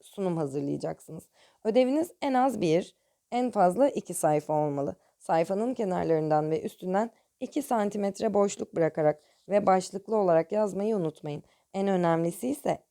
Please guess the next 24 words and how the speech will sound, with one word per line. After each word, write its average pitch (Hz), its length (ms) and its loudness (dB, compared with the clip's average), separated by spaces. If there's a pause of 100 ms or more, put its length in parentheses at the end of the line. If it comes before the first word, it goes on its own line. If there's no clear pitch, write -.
(140)
delil 220 440 0
sunmak 147 580 -6
zorundasınız." 151 760 -6
demişti. - 400 -10 (300)
Ve 226 120 -2
sınıftan 226 520 -4
çıkarken 208 460 -4
eklemişti. 160 560 -8
"Unutmayın, 247 520 -6 (680)
doğru 185 440 4 (360)
daima 185 480 0
doğrudur. 151 420 -2
Ta 202 360 0
ki 156 180 -10
birileri 165 440 2
onun 185 460 -2 (260)
yanlış 196 420 -2
olduğunu 165 440 0
kanıtlayana 156 680 -4
kadar. 151 280 -6 (300)
Ve 196 140 -4
tarih 196 420 2 (380)
doğru 180 280 4
sanılan 196 560 -4